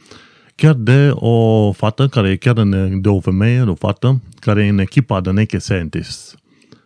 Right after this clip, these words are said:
Și ea a deschis un podcast separat, pentru că este foarte pasionată de astronomie,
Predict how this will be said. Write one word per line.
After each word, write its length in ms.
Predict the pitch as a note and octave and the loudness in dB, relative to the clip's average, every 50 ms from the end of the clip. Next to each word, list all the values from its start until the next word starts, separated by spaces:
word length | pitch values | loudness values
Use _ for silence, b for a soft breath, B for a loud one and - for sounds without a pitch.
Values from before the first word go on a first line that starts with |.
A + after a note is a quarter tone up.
| b b b b | b b b b
Și 180 | _ - - A2 | _ -2 2 2
ea 140 | G#2 A2+ A#2 | 2 2 2
a 60 | A#2 | 0
deschis 420 | G#2+ G#2 G2+ - - B2+ - - | 0 -2 0 0 0 0 0 0
un 100 | - G#2+ | -2 -2
podcast 400 | F#2 - A#2 A2 - G#2+ F2+ - | -2 -2 -4 -2 -2 -4 -4 -4
separat, 580 | - - E2+ - F2+ F2+ A#2 D3 D#3+ - - _ _ _ | -4 -6 -6 -4 -2 2 2 2 2 0 -4 _ _ _
pentru 260 | - A2+ A2+ A#2 - | 0 2 2 2 0
că 100 | - - | 0 0
este 280 | G2 G2 F#2 - - G#2 | 0 0 0 -2 -4 -4
foarte 280 | - - D#3+ - - | 0 0 0 2 0
pasionată 480 | A2+ - G#2 - - G#2 G2+ G#2 - G#2+ | 0 0 -2 -2 0 -2 -2 -2 -2 -4
de 80 | F2+ | -6
astronomie, 580 | F#2+ E2+ - - G#2 G2 F#2+ A#2+ D#3+ F3+ F3+ F3 | -6 -6 -6 -4 -4 0 2 4 6 6 4 2